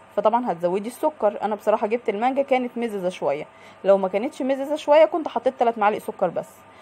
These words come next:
فعشان كده أنا حطيت أربع معالق سكر. آه، انت طبعًا ال-، الطعم السكر ده زي ما تحبي.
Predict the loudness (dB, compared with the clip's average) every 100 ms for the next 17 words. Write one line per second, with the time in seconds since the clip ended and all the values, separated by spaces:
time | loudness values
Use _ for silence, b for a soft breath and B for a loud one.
0 | B 0 2 2 0 4 4 0 -4 -2
1 | 0 2 0 2 0 -2 -8 -12 -12 -14
2 | -16 -20 -20 -20 -20 B B B -18 2
3 | 6 6 8 6 6 2 2 4 4 2
4 | 2 0 0 -2 -4 4 6 6 0 -4
5 | 0 0 4 4 4 0 -2 -6 -8 -8